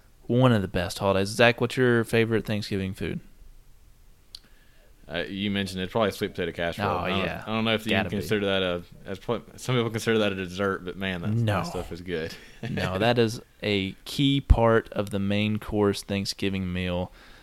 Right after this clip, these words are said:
Speaker 1: and you, you can't beat it. I called it orange stuff all growing up 'cause I did not know what it was called. Just said, "Give me that orange stuff." And yeah, sweet potato casserole, it's great.
Speaker 2: Yeah, I treat it aside. I mean, that's, I'm eating
Speaker 1: Absolutely.
Speaker 2: my vegetables, see? I mean
Speaker 1: Exactly,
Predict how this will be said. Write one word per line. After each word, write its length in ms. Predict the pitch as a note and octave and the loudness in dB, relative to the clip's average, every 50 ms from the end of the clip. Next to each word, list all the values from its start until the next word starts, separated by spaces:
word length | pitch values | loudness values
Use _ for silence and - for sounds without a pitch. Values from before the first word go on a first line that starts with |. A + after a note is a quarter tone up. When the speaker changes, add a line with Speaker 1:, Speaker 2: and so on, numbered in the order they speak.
| - - - - - - - - - - | -20 -20 -20 -20 -20 -20 -20 -20 -16 -8
Speaker 1:
and 320 | - G#2 F#2+ F#2 F2+ E2+ - - | -4 -4 -2 -2 -4 -6 -8 -8
you, 120 | - B2 - | -10 -10 -8
you 120 | - D#3 | -8 -10
can't 300 | - - - F#3+ F#3 D#3 | -6 -2 -2 -2 0 0
beat 160 | D#3 F#3 C#3 F2+ | 0 0 2 2
it. 120 | D#2 C2 | 2 0
I 60 | G#2 | -2
called 240 | - - D3 C#3 C3 | 0 2 2 2 2
it 80 | A2+ - - | 2 0 2
orange 300 | A2+ A#2 A#2+ A#2+ A#2 - | 2 2 2 2 0 -2
stuff 300 | - - B2 A#2+ A2+ - A2+ | 0 0 0 0 0 -2 -2
all 160 | A2+ A2 A2+ | -2 -2 -2
growing 260 | A2+ A2+ G#2+ G#2+ G#2 | 0 0 0 0 2
up 240 | G#2 G#2 - - - | 0 0 -2 -4 -6
'cause 140 | - A2 G2 | -4 -2 -2
I 80 | F#2 | -2
did 180 | F2+ F#2+ G2 F#2+ | -2 -4 -4 -2
not 240 | G2 G2+ G2+ F#2 G2 | -2 -2 -2 -2 -2
know 140 | G#2 G2+ | 0 0
what 80 | G2 G2 | 0 0
it 40 | F2 | -2
was 100 | E2 - | -4 -6
called. 260 | - - G#2 G2 F#2+ G2 | -8 -6 -6 -4 -4 -4
Just 140 | G#2 G2 - | -4 -4 -4
said, 280 | - G#2 G2 G2 - - | -4 -4 -4 -4 -6 -6
"Give 100 | A2 G#2 | -4 -2
me 80 | G#2 G2+ | -2 0
that 140 | G2 G2 F#2+ | 0 -2 -2
orange 260 | G2 F#2+ F#2 G2 - | -2 -2 -2 -4 -6
stuff." 420 | - - G#2 F#2 F#2 F#2+ - - - - - - - - - - - - - - | -6 -4 -2 -2 -2 -4 -6 -12 -20 -20 -20 -20 -20 -20 -20 -20 -20 -20 -10 -6
And 200 | C#3+ C3+ C3+ D#3+ | -6 -4 -2 0
yeah, 220 | F3+ B2+ F#2 A2 - - - - - - - - - - | 0 -2 -2 -4 -8 -12 -20 -20 -20 -20 -20 -20 -20 -16
sweet 220 | - - F3 E3+ | -6 -6 -6 -4
potato 160 | - F3+ E3+ E3 | -4 -6 -6 -4
casserole, 380 | - D#3+ D#3 - - - - E3+ | -4 -6 -6 -6 -8 -10 -10 -10
it's 120 | - - - | -10 -10 -12
great. 540 | - - - A2+ D3+ D#3 - - - - - - - - - - - - - - - - - - | -10 -8 -8 -6 -6 -6 -8 -10 -14 -18 -18 -18 -20 -20 -20 -20 -20 -20 -20 -20 -20 -20 -18 -12
Speaker 2:
Yeah, 140 | - F#2+ - | -12 -10 -10
I 120 | - A2 B2+ | -8 -8 -6
treat 200 | - E3 E3 C3+ | -2 -2 0 2
it 120 | A2+ G2+ G2 | 0 0 -2
aside. 400 | F2 - - F2+ E2+ E2+ F2 F#2+ | -4 -4 -2 -2 -2 -2 -2 -4
I 60 | G2 | -4
mean, 120 | F#2+ F2+ | -6 -4
that's, 160 | G2+ A2 G#2+ - - | -6 -6 -8 -8 -10
I'm 140 | G2 G#2 | -6 -4
eating 100 | A#2+ B2 A#2+ | -2 0 0
Speaker 1:
Absolutely. 200 | A2+ G2 G2+ A#2+ | 0 0 0 -2
Speaker 2:
my 100 | D#3 - | -4 -4
vegetables, 280 | - - - D2 D2 - | -8 -12 -12 -12 -10 -6
see? 80 | G2 | -6
I 40 | G#2 | -6
mean 100 | A#2+ B2 - - - - - | -6 -6 -10 -18 -18 -6 -2
Speaker 1:
Exactly, 720 | E3 F3 F3 E3+ D#3+ D#3 C3+ A#2 A2+ - - - - - | -2 -2 -2 -2 -4 -4 -4 -4 -6 -10 -14 -16 -16 -16